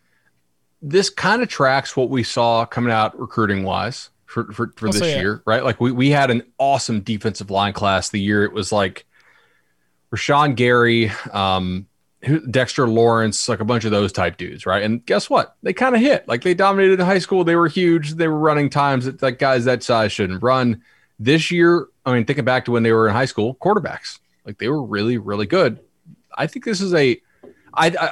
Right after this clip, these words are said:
Speaker 1: I tell you what, I think a lot of these guys, if they had actually somehow been able to go in next year's draft, we'd have a lot fewer questions about it. We wouldn't be nitpicking them as much because there wouldn't be that Trevor Lawrence ag-, against, you know, whom everybody's considered. Like, if Fields was to go into twenty-two draft,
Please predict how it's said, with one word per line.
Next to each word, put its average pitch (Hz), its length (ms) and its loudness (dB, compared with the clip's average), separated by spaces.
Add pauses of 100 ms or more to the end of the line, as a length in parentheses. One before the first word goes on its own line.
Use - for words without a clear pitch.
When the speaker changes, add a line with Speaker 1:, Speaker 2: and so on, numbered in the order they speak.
Speaker 1:
I 151 60 2
tell 180 140 2
you 151 40 6
what, 117 80 4
I 117 60 2
think 175 160 -2
a 123 60 2
lot 113 240 2
of 135 40 0
these 143 140 0
guys, 139 340 2
if 107 100 -8
they 113 140 2
had 107 120 2
actually 104 500 -2 (420)
somehow 110 300 0
been 107 120 0
able 101 100 -2
to 101 80 -4
go 104 100 2
in 95 60 0
next 98 200 -2
year's 123 160 -2
draft, 120 400 -2 (480)
we'd 113 120 2
have 110 100 2
a 101 40 -2
lot 113 300 2
fewer 110 220 0
questions 98 460 -4
about 92 180 -4
it. 92 60 -10
We 92 60 -8
wouldn't 117 200 0
be 110 80 2
nitpicking 107 400 0
them 101 140 -4
as 92 100 -6
much 92 300 -4
because 101 200 -6
there 101 120 -2
wouldn't 104 280 -2
be 110 100 2
that 98 180 0
Trevor 104 280 -2
Lawrence 98 600 -4
ag-, 98 120 -10
against, 95 480 -8
you 107 60 -4
know, 92 60 -6
whom 98 120 -2
everybody's 92 420 -4
considered. 90 500 -6
Like, 95 260 -6 (300)
if 113 140 -4
Fields 147 540 0 (280)
was 120 180 -2
to - 60 -12
go 120 140 4
into 113 120 -2
twenty-two 123 380 -2
draft, 135 420 0